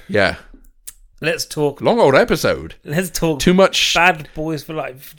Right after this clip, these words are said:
Speaker 2: A
Speaker 1: too
Speaker 2: lot
Speaker 1: much
Speaker 2: of chat.
Speaker 1: fun. Too
Speaker 2: We've
Speaker 1: much fun this episode.
Speaker 2: We had a great time. Um,
Speaker 1: Okay.
Speaker 2: so Bad Boys for Life. So I watched this. It's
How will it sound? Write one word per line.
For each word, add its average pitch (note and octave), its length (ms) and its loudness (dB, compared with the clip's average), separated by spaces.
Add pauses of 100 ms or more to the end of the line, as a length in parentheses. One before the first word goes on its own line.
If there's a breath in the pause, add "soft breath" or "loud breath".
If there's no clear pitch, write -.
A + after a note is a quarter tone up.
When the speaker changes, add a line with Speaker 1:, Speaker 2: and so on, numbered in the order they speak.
Speaker 2:
A F3+ 60 -4
Speaker 1:
too F3+ 80 2
Speaker 2:
lot E3+ 100 4
Speaker 1:
much B3 60 -2
Speaker 2:
of - 80 -8
chat. C#3+ 160 -4
Speaker 1:
fun. G#3 200 -4 (200)
Too E3 80 -6
Speaker 2:
We've F#2+ 60 -2
Speaker 1:
much - 180 -4
fun F3 280 0
this C3 160 0
episode. - 440 -6
Speaker 2:
We D3+ 80 -6
had D#3 260 -4 (240)
a G3 60 -12
great D#3+ 320 -6
time. G#2+ 380 -16
Um, - 120 -2
Speaker 1:
Okay. - 320 -6
Speaker 2:
so - 240 -6
Bad F#3 300 -4
Boys G3+ 220 0
for F#3+ 80 -8
Life. D#3+ 280 -4
So D3 220 -2
I F3 220 -2
watched E3+ 180 -6
this. C#3+ 180 -10
It's C#3 300 -8